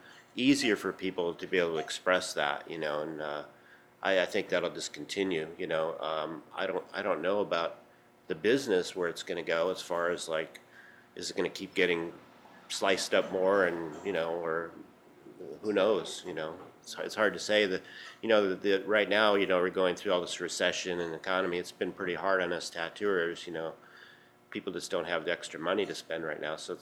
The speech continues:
that, I think that's the biggest factor, you know, whether people are gonna keep getting tattooed or not. But, uh, you know, if you look back in history, you know,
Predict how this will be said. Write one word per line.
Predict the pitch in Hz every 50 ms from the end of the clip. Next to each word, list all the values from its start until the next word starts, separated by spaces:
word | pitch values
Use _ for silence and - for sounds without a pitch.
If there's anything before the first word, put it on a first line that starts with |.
| - - _
that, | - 98 98 - 80
I | 92
think | - 107 101 -
that's | - 92 - -
the | - 90
biggest | 80 101 95 87 92 - - -
factor, | 104 101 110 - - - 90 90 90 - - - -
you | 98
know, | 90 92 90 90 92 92 - - - - _ - - - - - - - - - _
whether | - 95 90 92 85
people | - 101 92 - 90
are | 87
gonna | 87 87 85
keep | - - 98 -
getting | - 92 85 82 80
tattooed | - 92 85 - - - 98 101 95
or | 85
not. | 85 85 120 113 - - - - _ _ _ _ -
But, | 98 95 92 - 104
uh, | 104 101 101 110 -
you | 131 127
know, | 120 110
if | 101 - 123
you | 123
look | 123 127 123 -
back | 127 110 107 104
in | 110 98
history, | 98 113 110 - - 117 101 95
you | 92 92
know, | 92 90 92 92 -